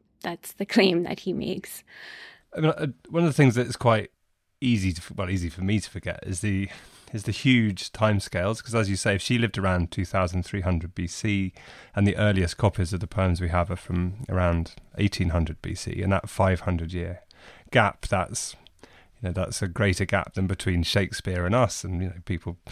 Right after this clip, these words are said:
Speaker 2: <laughs> disagree about Shakespeare's author, well, perhaps, <laughs> perhaps not seriously, but there is the, but they, those questions of authorship and the idea of the author, I mean, that gap between Shakespeare and us,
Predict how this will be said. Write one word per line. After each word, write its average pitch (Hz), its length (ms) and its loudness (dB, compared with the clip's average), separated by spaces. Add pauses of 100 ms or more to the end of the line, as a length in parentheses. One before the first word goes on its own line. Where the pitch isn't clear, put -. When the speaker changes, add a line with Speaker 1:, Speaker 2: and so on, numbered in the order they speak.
(220)
Speaker 2:
<laughs> - 360 -16
disagree 120 520 8
about 101 340 4
Shakespeare's 104 480 0
author, 90 220 -4
well, 90 300 -8 (680)
perhaps, - 300 -6
<laughs> - 260 2
perhaps 107 220 2
not 95 180 -2
seriously, 92 400 -2
but 92 260 -8
there 104 160 4
is 95 120 2
the, 104 80 -6
but 107 220 -4
they, 107 200 2 (280)
those 107 240 4
questions 98 440 6
of 90 100 0
authorship 95 520 0
and 98 80 0
the 90 40 2
idea 92 220 0
of 90 60 -2
the 95 80 -2
author, 90 460 -4 (200)
I - 40 -2
mean, 98 120 6
that 104 240 2
gap - 360 -2
between 90 300 -4
Shakespeare 87 460 -6
and 87 100 -4
us, 87 320 -4